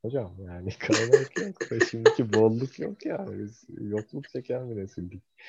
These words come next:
Dial-up bile sonra geldi. O zaman onlar bile yoktu. İşte Şam'dan dergisiymiş. Süveyş'teki üç dakikalık daha şifre girmedenki pozisyonlarmış falan.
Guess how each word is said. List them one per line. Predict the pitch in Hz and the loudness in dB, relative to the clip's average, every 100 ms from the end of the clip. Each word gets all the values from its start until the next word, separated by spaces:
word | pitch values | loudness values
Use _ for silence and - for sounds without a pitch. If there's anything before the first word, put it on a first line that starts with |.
| - - - - - | -18 -16 -18 -18 -10
Dial-up | 92 90 95 107 120 120 - | -4 0 0 2 0 0 -4
bile | 107 131 | -4 -4
sonra | - 117 147 | -4 -4 -2
geldi. | 160 135 101 90 | -4 -4 -4 -4
O | 85 | -4
zaman | 90 90 | -4 -4
onlar | 92 107 101 95 | -4 -4 -4 -4
bile | 104 131 | -4 -4
yoktu. | 151 - - | -8 -10 -14
İşte | 85 - | -12 -14
Şam'dan | 87 90 87 90 92 90 | -8 -4 -4 -4 -6 -4
dergisiymiş. | 87 82 80 78 71 76 95 - - | -6 -6 -6 -10 -12 -10 -10 -12 -16
Süveyş'teki | - 90 90 90 - 85 - | -10 -6 -4 -6 -6 -8 -6
üç | - 101 - | -8 -8 -6
dakikalık | 90 - 92 98 - _ _ _ | -6 -2 -4 -4 -10 _ _ _
daha | 92 90 101 | -6 -6 -8
şifre | - - - 98 | -10 -8 -4 -4
girmedenki | 98 98 98 90 87 92 113 | -2 -4 -6 -8 -10 -12 -12
pozisyonlarmış | 101 90 - 87 90 95 90 82 82 - | -8 -8 -8 -10 -8 -8 -10 -12 -14 -16
falan. | - - | -14 -14